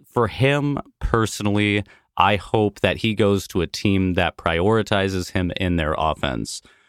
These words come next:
Um, I've n-, watched a lot of film on Amari Cooper, and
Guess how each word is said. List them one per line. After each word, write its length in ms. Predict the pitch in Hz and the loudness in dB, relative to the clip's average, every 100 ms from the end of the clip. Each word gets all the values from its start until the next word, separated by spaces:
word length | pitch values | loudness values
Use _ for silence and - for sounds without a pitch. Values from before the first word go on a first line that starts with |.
| _ - | _ -2
Um, 420 | 87 82 80 80 - | 0 2 0 -2 -2
I've 520 | 98 92 90 - - - - 110 113 - | -2 -4 -6 -16 -20 -20 -18 -18 -20 -12
n-, 160 | 107 104 - | -8 -8 -6
watched 320 | 95 110 123 | 0 2 2
a 40 | 120 | 0
lot 160 | 107 | 0
of 60 | 98 | 0
film 280 | - 95 92 | 0 0 2
on 100 | 90 | 2
Amari 300 | 87 85 85 | 2 0 0
Cooper, 480 | - 92 90 85 85 | -2 -2 0 0 0
and 420 | 87 82 80 | -2 -2 -4